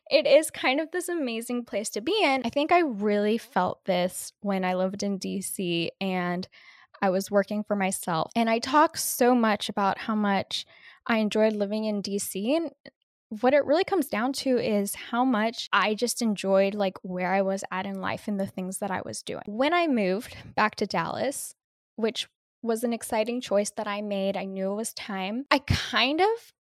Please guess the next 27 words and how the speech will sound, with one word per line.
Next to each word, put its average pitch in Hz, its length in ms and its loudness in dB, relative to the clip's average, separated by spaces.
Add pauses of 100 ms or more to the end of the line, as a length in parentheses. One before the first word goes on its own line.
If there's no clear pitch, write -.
(140)
deprioritized 254 1400 2
the 247 120 6
things 240 560 -2 (100)
that 214 460 4 (140)
made 220 460 2
me 233 500 -2
feel 226 480 2
excited 208 680 -2
and, 208 140 -4
like, 202 180 -6
those 214 280 -4 (200)
big 254 200 6
goals 202 300 4
and 208 120 -2
those 208 220 -2
big 247 220 4
dreams. - 220 -2
So 254 200 2
I 240 100 4
kind 294 220 -4
of 349 80 -4 (100)
just - 200 -6 (300)
put 247 140 0
that 247 100 0
aside. - 440 -2 (500)
And 277 140 2
I've 277 220 2